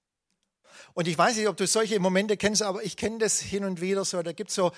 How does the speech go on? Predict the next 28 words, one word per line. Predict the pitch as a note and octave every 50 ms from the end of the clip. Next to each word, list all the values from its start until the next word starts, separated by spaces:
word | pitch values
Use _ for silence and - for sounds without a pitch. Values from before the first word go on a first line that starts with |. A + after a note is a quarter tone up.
| - - -
so | - - F3 D3+
Höhepunkte, | D#3 F#3+ F#3+ G3 F#3+ - F#3+ F#3+ F#3+ - F#3+ D#3+
wo | E3 D#3+
du | E3+
so | D#3 - F3
einen | D#3 D3 C3 -
halben | F3+ G3+ A3 A3+ G#3 A3+ A3+ G#3+
Meter | G3+ F#3 F#3+ F#3+ G3+ G3+
überm | A#3+ G3+ F#3 F#3+ F3 D#3
Boden | E3 D#3 D#3+ E3+ E3 D#3+
schwebst | D3+ - D#3+ C#3+ C#3 C#3+ D3 C#3+ - - -
und | - - C#3 C3 C3 - - - - - - - - - - - - _ _ _
die | C#3+ C3 A#2
Welt | C#3 D3+ D#3 -
kann | - D3 C#3+ C#3+
dir | D3 C#3+
gar | B2+ B2+ A2+ A#2+
nichts | B2+ B2 A#2 A2 - - -
und | - B2+ A2+ A2+ - -
es | - - B2+ A2+
ist | B2 - -
einfach, | - B2 A#2 - B2+ B2 - - - - - _ _ _ _ _ _ _ _ _
es | - C3+ -
ist | - -
einfach | C#3 B2+ C3 B2+ B2
nur | B2 C3
noch | C3 B2
schön. | - - - B2+ A#2+ A2+ G2+